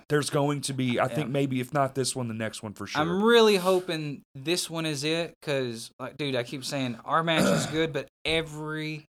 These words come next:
Speaker 2: single match is gonna be
Speaker 1: Yeah.
Speaker 2: something different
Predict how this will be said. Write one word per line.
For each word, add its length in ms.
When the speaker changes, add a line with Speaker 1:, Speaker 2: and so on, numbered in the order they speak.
Speaker 2:
single 920
match 640
is 180
gonna 260
be 180
Speaker 1:
Yeah. 380
Speaker 2:
something 540
different 520